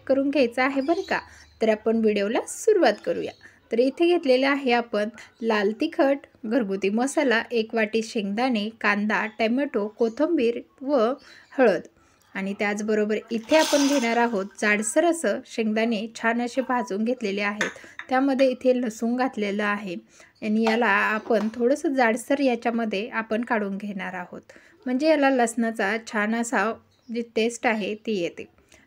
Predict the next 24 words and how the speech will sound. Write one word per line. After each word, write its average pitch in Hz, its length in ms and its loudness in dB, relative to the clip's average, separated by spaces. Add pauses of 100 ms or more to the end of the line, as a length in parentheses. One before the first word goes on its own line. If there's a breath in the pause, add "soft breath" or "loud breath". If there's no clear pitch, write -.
(100)
तर 254 80 -2
आता 269 160 2
इथे 330 240 4
आपण 285 240 0
कढईमध्ये 233 600 2
थोडंसं 214 320 -4 (100)
तेल 214 220 -2
घालून 233 320 0
घेतलं, 226 360 -4 (400 loud breath)
त्यामध्ये 262 420 2
आपण 220 300 -2
घालायची 208 400 -4
आहे 202 260 -4
मोहरी. 196 380 -4 (180)
मोहरी 208 280 0
छान 240 260 -2 (120)
तडतडली 226 520 -2 (400 loud breath)
की 233 60 -8
त्यामध्ये 240 360 0
घालायचे 220 400 -2
आहे 202 180 -6
जिरे. 180 400 -6 (160)
जिरे 208 280 -2
छान 202 320 -6